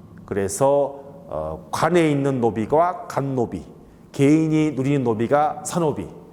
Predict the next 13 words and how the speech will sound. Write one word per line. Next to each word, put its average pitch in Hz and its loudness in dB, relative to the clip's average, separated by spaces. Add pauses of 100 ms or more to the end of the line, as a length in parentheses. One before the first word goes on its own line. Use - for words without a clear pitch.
(500)
사람을, 156 0
인신을 151 0
매매했습니다. 110 -2 (480)
노비를 117 2
매매했습니다, 104 -2
여러분. 87 -6 (1120)
그래서 110 0 (460)
그 117 4
당시에는, 123 0 (360)
어, 87 -2
노비 110 2
종부법 143 0
그래가지고 113 0